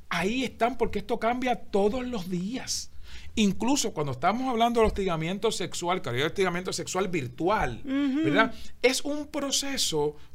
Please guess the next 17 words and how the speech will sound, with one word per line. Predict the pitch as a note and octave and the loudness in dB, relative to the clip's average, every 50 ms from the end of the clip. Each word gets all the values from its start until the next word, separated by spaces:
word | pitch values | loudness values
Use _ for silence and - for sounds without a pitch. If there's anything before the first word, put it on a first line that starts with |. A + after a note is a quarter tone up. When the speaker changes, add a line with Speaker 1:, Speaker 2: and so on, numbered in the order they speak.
| - | -10
Speaker 1:
de | - D3 D3+ E3+ F#3+ F#3+ | -8 -2 2 2 4 4
revisión | F#3+ F#3+ F#3+ G3 F#3+ F3+ F3+ D#3+ - - G#3+ A#3 A#3+ C4 C#4+ | 2 2 2 2 2 2 2 0 0 2 4 2 2 2 0
continua | C#4+ - - C#4 B3+ A#3 A3+ G#3+ A3+ - B3 B3+ A#3+ G3 E3+ D#3 C#3+ | -6 -4 -2 -2 0 0 -2 -4 -4 -6 -6 -4 -2 -2 -2 -2 -2
que | - D#3 | -2 -2
en | C#3+ C#3+ | -2 0
la | |
empresa | C#3+ C3+ B2 C3 E3 E3 A3+ A3 | -2 -2 -2 -2 -2 -2 -2 -2
privada | - A3 G#3+ A3+ A#3 A#3 A3+ | -2 0 2 4 4 4 2
se | - - G3 F3 D#3+ | 0 0 0 0 4
da. | D#3+ G3+ - - | 4 4 6 8
Ahí | D3 G3 C4+ | 6 6 8
sí, | C4 - C#4+ D#4 - | 6 4 4 8 8
ahí | F#3 F#3+ A3 | 8 8 8
sí | G#3+ - D4 | 4 2 2
que | C4+ - A#3 | 2 2 2
te | G#3 G3 F3+ | 2 4 4
la, | E3 D3 | 4 4